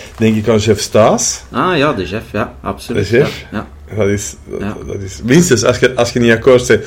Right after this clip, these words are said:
Speaker 1: ga je goed gelachen hebben,
Speaker 2: <laughs>
Speaker 1: wat dat vind ik heel belangrijk is.
Speaker 2: Ja. Hij houdt niet
Speaker 1: Eh,
Speaker 2: van schapen, hè.
Speaker 1: Nee, precies, dat is de chef met zijn schapen en, en zijn,
Speaker 2: Ja.
Speaker 1: zijn rode apen en zo.
Speaker 2: Ja, ja.
Speaker 1: En wie zou ik, eh,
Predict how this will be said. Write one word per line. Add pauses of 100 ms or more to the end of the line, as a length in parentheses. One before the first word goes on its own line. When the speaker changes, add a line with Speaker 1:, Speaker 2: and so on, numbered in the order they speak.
(160)
Speaker 1:
ga
je
goed
gelachen
hebben,
Speaker 2:
<laughs>
Speaker 1:
wat
dat
vind
ik
heel
belangrijk
is.
Speaker 2:
Ja. (440)
Hij
houdt
niet
Speaker 1:
Eh,
Speaker 2:
van
schapen,
hè. (480)
Speaker 1:
Nee,
precies,
dat
is
de
chef
met
zijn
schapen
en,
en
zijn,
Speaker 2:
Ja.
Speaker 1:
zijn
rode
apen
en
zo.
Speaker 2:
Ja,
ja. (400)
Speaker 1:
En
wie
zou
ik,
eh,